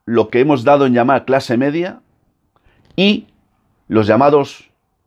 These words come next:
ultrarricos o multimillonarios o millonarios.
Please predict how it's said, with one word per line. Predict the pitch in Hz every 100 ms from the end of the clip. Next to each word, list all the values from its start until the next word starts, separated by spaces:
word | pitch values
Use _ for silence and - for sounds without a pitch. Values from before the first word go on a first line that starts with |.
| _ _ -
ultrarricos | 127 104 - 127 165 156 170 170 - -
o | 120
multimillonarios | 107 104 107 117 113 139 151 156 151 -
o | 117
millonarios. | 113 110 123 98 71 - _